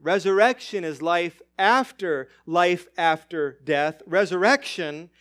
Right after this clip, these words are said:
is the reuniting of our body and soul.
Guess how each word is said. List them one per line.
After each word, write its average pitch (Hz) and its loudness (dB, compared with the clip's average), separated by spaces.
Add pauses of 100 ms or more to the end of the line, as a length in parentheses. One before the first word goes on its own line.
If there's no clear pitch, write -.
(200)
is 175 -2
the 165 -4
reuniting 185 0
of 160 -2
our 156 0
body 180 2
and 151 -6
soul. 175 -2